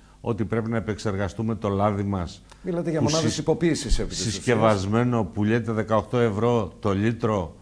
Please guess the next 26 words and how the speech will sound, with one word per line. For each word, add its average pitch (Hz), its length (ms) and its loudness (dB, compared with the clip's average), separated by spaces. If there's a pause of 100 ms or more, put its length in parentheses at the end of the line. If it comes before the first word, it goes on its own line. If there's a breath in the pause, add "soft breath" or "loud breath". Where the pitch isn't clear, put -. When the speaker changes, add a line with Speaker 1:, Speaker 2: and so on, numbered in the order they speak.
Speaker 2:
Μάλιστα. 117 240 -6
Speaker 1:
και 120 80 2
εμείς 113 300 0
εδώ 110 240 -2
το 101 160 -4
πουλάμε 110 400 0
στο 101 400 -2
λιτροβιό 95 480 -2
με 107 180 -2
δυόμιση. 92 840 -4 (1160 soft breath)
Και 120 120 4
αν, 117 360 2 (220)
αν 123 380 0
πουληθεί, 104 640 -2 (880)
ε, 82 240 -8 (580)
να 98 380 -6
οργανώσουμε 104 800 2
την, 101 320 -4
ε, 92 220 0
αποκομιδή, 90 920 -2
τη, 92 420 -10
τη - 120 -8
συγκομιδή, 85 960 -2 (300 loud breath)
να 101 140 -2
οργανώσουμε 104 560 -2
καλύτερα 107 760 0